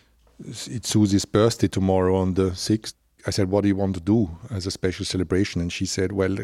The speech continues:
I think we're doing it every day and we're happy every day." And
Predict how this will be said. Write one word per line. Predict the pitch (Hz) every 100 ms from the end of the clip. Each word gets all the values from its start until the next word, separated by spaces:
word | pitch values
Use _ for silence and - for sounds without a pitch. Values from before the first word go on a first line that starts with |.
| -
I | 101
think | - 101
we're | 98
doing | 92 101 101
it | 98
every | 104 113
day | 80 - _ _ - _ _ -
and | 95
we're | 90 92
happy | 95 - 92
every | 85 87
day." | 90 85 - _ - - - _ -
And | 95 95